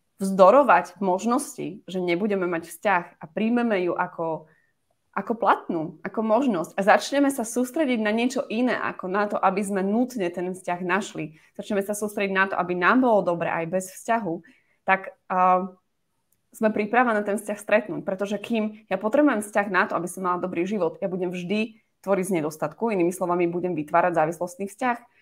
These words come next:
pretože ak sa mám na nič, pokiaľ nemám vzťah a až keď príde ten princ, ktorý, eh, mi ten, eh, to šťastie donesie, tak ja budem neustále závislá na ňom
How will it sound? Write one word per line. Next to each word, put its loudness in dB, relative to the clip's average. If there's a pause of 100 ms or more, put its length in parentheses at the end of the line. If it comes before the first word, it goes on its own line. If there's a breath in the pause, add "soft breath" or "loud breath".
(240 soft breath)
pretože -2
ak 6 (400 soft breath)
sa 4
mám 4 (320)
na 2
nič, 0
pokiaľ -2
nemám 0
vzťah 2
a -2 (160)
až -4
keď 0
príde 0
ten -2
princ, 2
ktorý, -4
eh, -12 (260)
mi -2
ten, -2
eh, -4
to -12
šťastie 0
donesie, 0 (160 soft breath)
tak -6
ja 2
budem 4
neustále 4
závislá 2
na 0
ňom 0